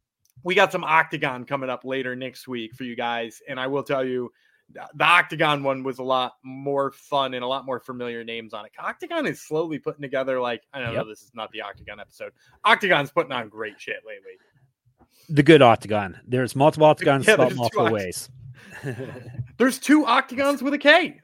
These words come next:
Speaker 1: There's two with a
Speaker 2: Yeah.
Speaker 1: K. <laughs>
Speaker 2: Uh,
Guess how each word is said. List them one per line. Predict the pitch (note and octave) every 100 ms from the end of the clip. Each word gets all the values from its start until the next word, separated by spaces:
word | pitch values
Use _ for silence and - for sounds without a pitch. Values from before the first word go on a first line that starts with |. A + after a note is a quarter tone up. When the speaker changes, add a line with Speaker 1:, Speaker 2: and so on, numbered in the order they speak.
| -
Speaker 1:
There's | A3+ -
two | - D#4+
with | E4
a |
Speaker 2:
Yeah. | C#3 A#2 - _ -
Speaker 1:
K. | A#3+ - B3 - A#3+ A3 _ -
<laughs> | E3+ - _ - - _ C3 - - - - - - -
Speaker 2:
Uh, | A2+ A#2 A#2